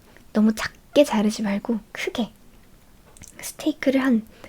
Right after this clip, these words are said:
네 등분 정도로만 잘라서 두 점을 한 포크로 동시에 찍어서 한 입에 왕 하고 먹어. 어, 어차피 그 스테이크 반은 네 거잖아. 그걸 한 입에 먹으라고.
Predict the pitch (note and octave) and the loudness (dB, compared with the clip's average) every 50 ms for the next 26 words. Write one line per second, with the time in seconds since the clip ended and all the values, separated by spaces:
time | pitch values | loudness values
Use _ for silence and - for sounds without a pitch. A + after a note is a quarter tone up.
0 | - - - - - - - - - - - G#3 G#3 G#3+ A3 A3 C#4 C#4 C#4+ C#4 | -20 -20 -20 -20 -20 -20 -20 -20 -8 0 2 4 4 4 4 4 4 4 4 4
1 | C4 B3 B3 A3+ G#3+ G3 F#3+ F#3 G3+ G3 G3 F#3+ F#3+ G3 G#3 - - - A3 G3 | 4 2 2 2 2 2 0 0 0 0 0 0 -2 -4 -4 -6 -6 -4 -2 -2
2 | G3 G3 G3+ - B3+ G#3 - - - - - - - - - - - - - - | -2 -2 -2 -2 -4 -4 -4 -8 -20 -20 -20 -20 -20 -20 -20 -20 -20 -20 -20 -20
3 | - - - _ - - - - - - - - - A3 - A#3+ G#3+ G#3 C4 D#4+ | -20 -20 -20 _ -20 -20 -20 -20 -14 -10 -8 -4 -4 -2 0 0 0 2 2 2
4 | F4+ F4+ - - - - - - - - - - - - - - - _ - - | 0 -2 -6 -18 -20 -20 -20 -20 -20 -20 -20 -20 -20 -20 -20 -20 -20 _ -16 -10
5 | - - E4 - - F4 - - - D#4+ E4 D#4+ - - - A3+ A3 A#3 B3 - | -6 -6 -4 -2 -4 -6 -4 -2 -2 0 0 0 0 4 6 8 8 8 8 6
6 | - C#4+ C#4 - - - D4 - C#4+ D4 - F#4+ G4 - - - - - - - | 4 2 2 0 -4 -4 -2 -2 -2 -2 0 -2 -2 -4 -6 -18 -18 -10 -4 -2
7 | F4 F4+ F4+ F4+ E4+ D#4 C#4+ B3+ B3+ - - D4+ - F4+ F4+ E4 C#4 C4 A#3+ - | 0 2 2 2 6 6 6 6 4 2 2 2 4 4 4 4 4 2 2 0
8 | G#3 G#3 - - - - - - - - - - - - _ _ - - - _ | 0 -4 -4 -6 -8 -16 -20 -20 -20 -20 -20 -20 -20 -20 _ _ -20 -20 -20 _
9 | - - - - - - - - - - - - - - - - - - - - | -20 -20 -20 -20 -20 -20 -20 -20 -20 -20 -20 -20 -20 -20 -20 -20 -20 -20 -20 -20
10 | - - _ - - - - - - - - - - - - - - - - - | -20 -20 _ -20 -20 -20 -20 -20 -20 -20 -20 -20 -20 -20 -20 -20 -20 -20 -20 -20
11 | - - - - - D4+ F4+ F#4 D#4 - - F#4+ F#4 - F#4 F4+ - E4+ - - | -20 -20 -14 -6 0 2 4 4 2 2 0 -4 -4 -4 -2 -2 -2 -4 -4 -4
12 | - G4+ F#4+ - - D#4+ - - - - B3 C4+ D4 D4 C4 A3+ - - - D4 | -4 -4 -4 -2 -4 -6 -6 -4 -2 0 2 2 4 4 4 4 2 4 4 4
13 | D4+ D4 C#4 C4 B3+ B3+ C4+ C#4 - - - B3 C4+ - - G4+ A4 A4 A4 F4 | 6 4 2 2 0 0 -2 -4 -4 -2 -2 -2 -2 0 0 4 6 6 6 6
14 | C#4+ B3+ G3+ G3 G3+ - B3+ A#3+ A3+ - - G3 G#3 A#3 B3 A#3+ A3 G3 | 4 2 2 0 2 2 2 2 2 0 -2 0 2 2 2 2 0 -2